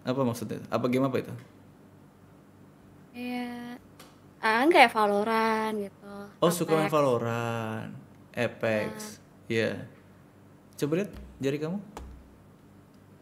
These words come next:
Speaker 1: Kekecilan buat pegang mouse itu.
Speaker 2: Iya, tapi aku suka yang gede kok.
Speaker 1: Oh, su-, su-, suka yang gede?
Speaker 2: Mouse-nya.
Speaker 1: Mouse-nya suka gede. Coba lihat mouse kamu kayak gimana?
Speaker 2: Iya. Eh, tapi gak bisa.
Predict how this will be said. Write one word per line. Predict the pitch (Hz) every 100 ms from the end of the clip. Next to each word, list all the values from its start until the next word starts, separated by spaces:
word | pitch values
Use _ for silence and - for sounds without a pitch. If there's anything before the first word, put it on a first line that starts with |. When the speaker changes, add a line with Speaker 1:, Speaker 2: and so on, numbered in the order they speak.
| - - - - - - - - - - - -
Speaker 1:
Kekecilan | 170 147 - 156 120
buat | 117 110
pegang | 110 110
mouse | 98 107 -
itu. | 110 117 123 - - - - - - - - - - - - -
Speaker 2:
Iya, | 247 226 214 208
tapi | 262 339
aku | 427 466
suka | 392
yang | 320 302
gede | 320 370
kok. | 392 - - -
Speaker 1:
Oh, | - 123 -
su-, | - -
su-, | 131 - - -
suka | 139 165
yang | 156
gede? | 156 - 85 - - - - - - -
Speaker 2:
Mouse-nya. | - 392 415 - 523 523 508 - -
Speaker 1:
Mouse-nya | 127 120 -
suka | 143 - 120
gede. | 107 113 113
Coba | 127 147
lihat | 165
mouse | 156
kamu | 160 156
kayak | 156
gimana? | 131 131
Speaker 2:
Iya. | 240 220 208 - - - - - - -
Eh, | -
tapi | - 294 381 359
gak | - 285 277
bisa. | 294 330 - - 240